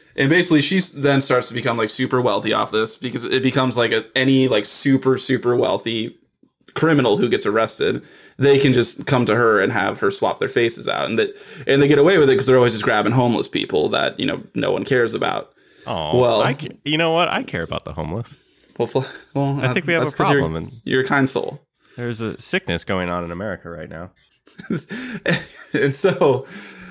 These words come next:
Speaker 1: uh, one night, uh, this man, we'll call him, uh,
Speaker 2: It's your
Speaker 1: Tim S-,
Speaker 2: dad?
Speaker 1: Tim Smeg. No. Tim Smeg, he's
Speaker 2: Tim
Speaker 1: just a normal
Speaker 2: Smeg.
Speaker 1: family man. You know, he's got a wife, two kids.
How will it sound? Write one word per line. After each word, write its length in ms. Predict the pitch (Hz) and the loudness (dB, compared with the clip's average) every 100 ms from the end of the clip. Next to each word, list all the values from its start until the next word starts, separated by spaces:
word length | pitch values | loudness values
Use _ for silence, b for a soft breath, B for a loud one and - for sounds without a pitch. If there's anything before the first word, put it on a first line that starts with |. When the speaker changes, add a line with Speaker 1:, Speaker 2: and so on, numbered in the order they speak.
| B - | B -4
Speaker 1:
uh, 380 | 139 139 127 107 | 0 2 2 0
one 500 | 120 151 165 190 170 | 0 2 4 6 6
night, 480 | 147 131 120 - - | 6 6 4 2 0
uh, 420 | - 120 120 117 131 | 0 2 2 2 2
this 180 | - | 2
man, 320 | 135 131 131 123 | 2 2 4 2
we'll 100 | 123 | 2
call 420 | 156 135 127 127 | 2 2 2 2
him, 320 | 117 101 - _ | 0 -4 -8 _
uh, 580 | 131 117 98 101 110 104 - - _ _ _ - | -2 0 0 -2 -4 -6 -8 -14 _ _ _ -12
Speaker 2:
It's 260 | - 151 | -8 -2
your 100 | 151 | 2
Speaker 1:
Tim 120 | 139 135 | 4 4
S-, 60 | |
Speaker 2:
dad? 280 | 101 139 156 _ _ - | 2 -2 -6 _ _ -2
Speaker 1:
Tim 180 | 147 139 | 0 2
Smeg. 580 | - 123 78 60 - | 2 0 0 -2 -2
No. 380 | 127 127 - 135 - b b b - | 0 2 0 -4 -14 b b b -2
Tim 220 | 160 180 | 2 4
Smeg, 760 | 202 160 143 127 76 95 101 - _ | 2 2 4 4 2 0 -4 -12 _
he's 320 | - 180 226 | -6 0 2
Speaker 2:
Tim 80 | 196 | 2
Speaker 1:
just 80 | 175 | 2
a 20 | |
normal 300 | 127 131 127 | 2 4 2
Speaker 2:
Smeg. 420 | 95 80 78 - - | 2 0 -4 -10 -6
Speaker 1:
family 400 | - 143 131 107 | 0 4 4 2
man. 540 | 71 62 50 139 160 | 0 -2 -2 -4 -4
You 60 | 127 | -4
know, 60 | 110 | -2
he's 120 | 117 | 0
got 120 | 123 | 0
a 60 | 113 | 0
wife, 360 | 117 113 117 | 0 2 0
two 200 | - 131 | -2 -6
kids. 400 | 117 123 117 131 | -2 0 0 -2